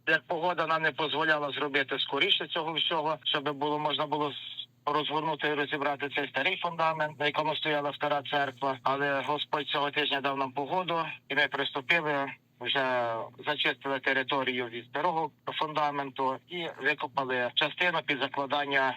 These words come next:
наріжного каменя, який буде закладений завтра в сімнадцятій годині. Для нас це буде дуже величний день, бо саме після цього, коли в нас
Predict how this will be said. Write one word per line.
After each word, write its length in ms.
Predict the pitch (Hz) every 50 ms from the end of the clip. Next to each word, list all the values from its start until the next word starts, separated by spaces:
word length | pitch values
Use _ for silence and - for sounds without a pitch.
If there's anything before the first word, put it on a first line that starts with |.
| - - 147
наріжного 520 | 151 151 151 147 151 - 147 135 135 135
каменя, 520 | - - 180 180 175 170 160 160 156 147
який 280 | 151 143 135 - 143 143
буде 220 | 131 139 127 120 120
закладений 580 | 131 123 120 147 139 131 127 120 123 120 123 120 - 113 -
завтра 360 | 139 151 151 135 120 131 127 123
в 60 | 120
сімнадцятій 460 | - - - 117 113 113 - - 107
годині. 280 | 107 110 - - - - - - - -
Для 100 | 202 202
нас 220 | 214 214 202 - -
це 80 | 196
буде 280 | 175 165 190 185 190 180
дуже 240 | 180 180 151 143 175
величний 460 | 160 175 190 196 - - 170 175 170
день, 300 | 156 170 170 170 170 165 170 - - - - - - - - 120
бо 140 | 139 151
саме 320 | - - 156 151 143 151 135
після 300 | 120 147 143 - 147 139
цього, 760 | 131 - 151 147 135 135 143 139 135 135 131 127 131 120 120
коли 260 | - - 143 139 135 131
в 60 | 127
нас 180 | 135 131 123